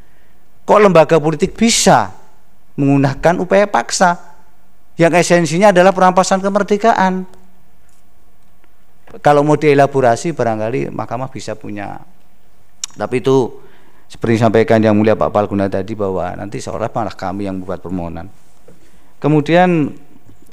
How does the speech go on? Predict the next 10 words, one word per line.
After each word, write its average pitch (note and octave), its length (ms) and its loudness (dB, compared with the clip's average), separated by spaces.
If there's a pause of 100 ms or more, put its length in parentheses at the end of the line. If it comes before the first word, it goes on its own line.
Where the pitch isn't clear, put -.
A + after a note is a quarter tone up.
(140)
seperti C#3+ 480 0
melaporkan, C#3 880 2 (1500)
kenapa E3 480 6
harus D3+ 340 0
memberi C3 240 2
kuasa B2+ 380 2
kepada B2+ 340 0
M A#2+ 160 -2
K C3 160 2
D? G#2 240 -8